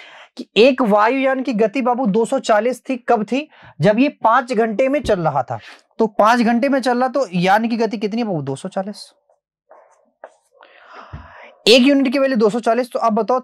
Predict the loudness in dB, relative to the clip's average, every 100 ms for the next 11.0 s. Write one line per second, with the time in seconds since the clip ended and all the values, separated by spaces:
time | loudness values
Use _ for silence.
0 | 0 0 2 0 -2 -2 -2 -2 -4 -6
1 | -4 -2 -2 -2 0 0 0 -8 -20 _
2 | _ _ _ _ -20 -20 -20 _ _ -2
3 | 0 2 2 2 -2 -2 0 0 2 0
4 | 0 0 -2 -2 -4 -4 -4 -6 -2 -4
5 | -2 -4 -4 -6 -6 -8 -8 -10 -12 -14
6 | -18 -20 -20 -20 _ _ -20 -4 -2 -2
7 | -6 -10 -12 -16 -20 _ _ _ _ _
8 | _ _ _ -12 -10 -10 -12 -20 -8 -2
9 | 0 0 -2 -2 -4 -4 -4 -4 -4 -6
10 | -2 -2 -2 -6 -6 -6 -6 -10 -8